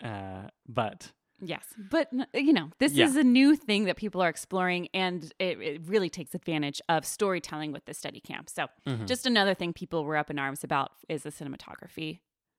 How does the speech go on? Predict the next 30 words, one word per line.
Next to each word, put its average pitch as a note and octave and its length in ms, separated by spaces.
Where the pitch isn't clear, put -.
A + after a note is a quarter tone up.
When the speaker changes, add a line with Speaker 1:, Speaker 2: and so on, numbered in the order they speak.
Speaker 2:
snub. - 380
Speaker 1:
Mm-hmm. G#2+ 220
Speaker 2:
And E4 180
the F#4 80
last F#4 300
thing E4+ 200
I B3 140
wanted A#3 300
to A#3+ 100
mention G3 300
today F#3+ 300
is G3+ 100
that G#3+ 140
there's A3+ 240
a G#3 60
weird, F4 520
uh, A#3+ 640
mix-up G#3 640
that F3 160
happens. F#3 540
It's - 220
kind - 280
of - 60
hard E4 440
to, D#4+ 120
like, B3 360
be A#3 180
sure F#3 340
about, A#3 400
so A3+ 360